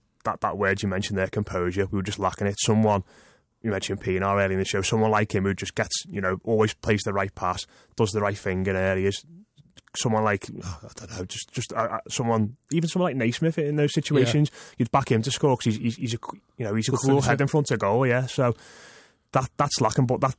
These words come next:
Speaker 1: that's part and parcel of such a, such a young attacking team, and,
Speaker 2: Mm.
Speaker 1: you know, it's, he'll,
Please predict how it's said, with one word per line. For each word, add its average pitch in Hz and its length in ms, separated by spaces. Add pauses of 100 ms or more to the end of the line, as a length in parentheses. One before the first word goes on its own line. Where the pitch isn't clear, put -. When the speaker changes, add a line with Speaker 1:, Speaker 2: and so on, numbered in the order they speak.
(160)
Speaker 1:
that's 131 180
part 143 180
and 135 80
parcel 113 360
of 139 100
such - 220
a, 92 100
such - 220
a 110 40
young 101 200
attacking 101 420
team, 101 300
and, 113 120
Speaker 2:
Mm. 107 220 (640)
Speaker 1:
you 107 100
know, 95 200
it's, - 340 (880)
he'll, 139 280